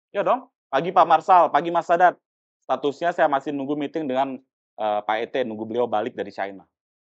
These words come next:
Ya kan saya, kalau misal saya, saya dibilang, eh, ini, eh, K K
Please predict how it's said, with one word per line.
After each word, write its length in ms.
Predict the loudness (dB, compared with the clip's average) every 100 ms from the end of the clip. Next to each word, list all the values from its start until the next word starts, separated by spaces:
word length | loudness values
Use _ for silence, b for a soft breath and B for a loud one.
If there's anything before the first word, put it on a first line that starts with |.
| _
Ya 160 | -6 -4
kan 80 | -2
saya, 80 |
kalau 240 | 2 6 6
misal 320 | 6 4 6
saya, 240 | 6 4 2 _ _ _
saya 240 | 2 4
dibilang, 560 | 2 2 6 6 6 0
eh, 400 | 2 2 0 -4
ini, 180 | -8 -8 -10 _ _ -12
eh, 240 | -8 -6 -4
K 20 |
K 80 | -4